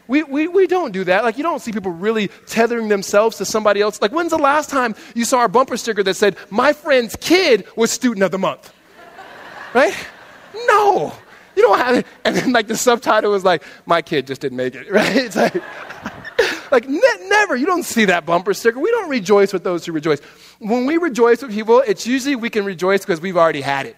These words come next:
Whatever it is they got, we're like, "Ah, took you that long, huh? I'm happy for you," right? In this very condescending way, or at best the way this plays out is when, um, and, and especially in a young congregation like ours, is when you're the first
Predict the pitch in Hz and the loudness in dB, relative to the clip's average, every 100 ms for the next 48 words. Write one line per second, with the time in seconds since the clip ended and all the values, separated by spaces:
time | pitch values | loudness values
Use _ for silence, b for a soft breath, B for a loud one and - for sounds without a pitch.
0 | - 160 185 247 262 226 202 160 151 185 | -6 0 2 2 2 4 4 2 2 2
1 | 185 175 156 160 160 151 220 202 185 175 | 2 0 -2 0 2 2 2 2 4 2
2 | 156 135 b b b b - 196 180 165 | 0 -4 b b b b -6 -6 0 0
3 | 160 160 156 147 147 160 B 214 262 262 | 2 2 0 -2 -4 -6 B -2 -2 0
4 | 403 523 277 - 190 160 156 143 - - | -2 0 -2 -2 -2 -2 -6 -10 -10 0
5 | 226 262 294 B B B B 254 247 - | 2 2 0 B B B B 2 2 2
6 | 247 233 - 214 226 220 208 220 214 202 | 2 2 2 0 2 2 0 0 0 2
7 | 190 196 180 170 B 240 233 180 247 262 | 4 4 4 0 B 4 4 2 0 0
8 | - 220 202 185 - 208 190 170 165 - | 0 4 4 2 2 4 4 2 0 -6
9 | B 202 165 180 190 185 175 170 156 147 | B 0 0 0 0 2 2 2 0 -10
10 | b 196 185 190 - 240 240 226 180 185 | b -8 -4 -4 -2 -4 -2 -4 0 0
11 | 190 208 185 170 170 170 151 151 151 165 | 0 -4 -4 0 -2 0 -4 -2 0 0
12 | 143 143 B B 175 165 170 180 170 220 | 0 -6 B B 0 0 0 -2 0 -2
13 | 202 - - 196 208 - | -2 -2 2 2 2 -6